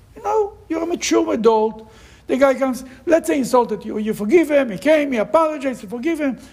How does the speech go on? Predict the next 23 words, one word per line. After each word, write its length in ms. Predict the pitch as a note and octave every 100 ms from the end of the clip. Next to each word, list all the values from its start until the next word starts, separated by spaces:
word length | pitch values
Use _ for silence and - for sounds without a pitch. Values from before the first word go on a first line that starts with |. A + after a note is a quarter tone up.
| -
he 100 | -
asks 160 | A3+ A#3+
you 140 | C4
a 40 | C4+
favor, 240 | D4+ C4+
do 120 | C4+
him 60 | C4
a 40 |
favor. 440 | - D4+ C#4 C4+ C4+ - - _ _ _ _ -
But 300 | B3+ B3+ -
you 140 | C4
s-, 160 | G3+ -
to 200 | - B3+
say 640 | - - G4+ G4+ A#3 F#3+ - - - -
there 180 | B3 C4+
is 200 | C4 A3+
nothing 680 | D4+ F#4+ A#4+ B4 A4+ F4+
there, 320 | E4 E4 A4 A4+ - - _ _ _ _ _ _ _ _ _ -
that 200 | B3+ -
your 160 | C4
heart 300 | B3 F4 G#4
is 200 | G4 A3+
clean 680 | - C4 D#4 F4 A4+ A#4 E4+